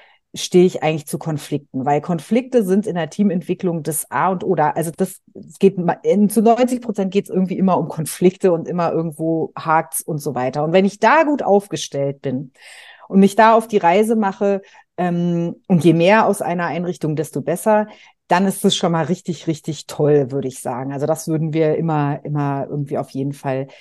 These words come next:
empfehlen. Und dann glaube ich auch, ähm, gerade wenn man zum Beispiel neu in der Rolle als Leitung angekommen ist oder wenn ich vielleicht auch sag, ich mach das jetzt schon zwanzig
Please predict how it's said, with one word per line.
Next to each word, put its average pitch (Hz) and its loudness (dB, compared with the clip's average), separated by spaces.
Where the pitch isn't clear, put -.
empfehlen. 196 0
Und 202 0
dann 262 -2
glaube 240 -2
ich 247 -10
auch, 269 -2
ähm, 220 0
gerade 220 0
wenn 233 2
man 214 -4
zum 202 -8
Beispiel 196 0
neu 226 4
in 233 2
der 226 2
Rolle 214 0
als 196 -6
Leitung 196 -4
angekommen 262 -2
ist 226 -6
oder 285 4
wenn 247 2
ich 247 -2
vielleicht 233 -4
auch 220 -4
sag, 220 -2
ich - -6
mach 226 -4
das 233 -4
jetzt 208 -2
schon 214 -4
zwanzig 202 -4